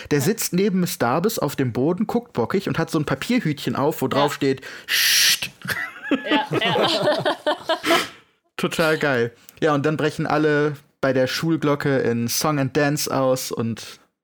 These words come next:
Speaker 1: feiern eine Riesenparty mit What Time Is It?
Speaker 2: Ich find das, ähm, also ich find's sehr lustig, dieses, äh, also m-, diese Chemie zwischen, ähm,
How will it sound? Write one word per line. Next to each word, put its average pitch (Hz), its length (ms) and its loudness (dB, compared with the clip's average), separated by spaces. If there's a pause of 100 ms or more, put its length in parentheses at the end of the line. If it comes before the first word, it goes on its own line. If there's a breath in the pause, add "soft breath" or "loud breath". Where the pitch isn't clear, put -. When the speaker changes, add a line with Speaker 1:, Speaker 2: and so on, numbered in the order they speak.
(240)
Speaker 1:
feiern 123 320 0
eine 113 80 -2
Riesenparty 117 1040 -2
mit 110 360 -4
What 113 180 -2
Time - 280 -4
Is - 80 -6
It? - 240 -10 (840 loud breath)
Speaker 2:
Ich - 140 -2
find 233 160 0
das, 247 260 0
ähm, 214 500 2 (260)
also 202 160 2
ich - 180 0
find's 240 180 0
sehr 208 180 4
lustig, 214 360 0
dieses, 190 460 0
äh, 170 460 2 (260)
also 175 160 0
m-, 165 220 -4 (320)
diese 180 360 0
Chemie 208 480 2
zwischen, 185 600 0
ähm, 160 580 0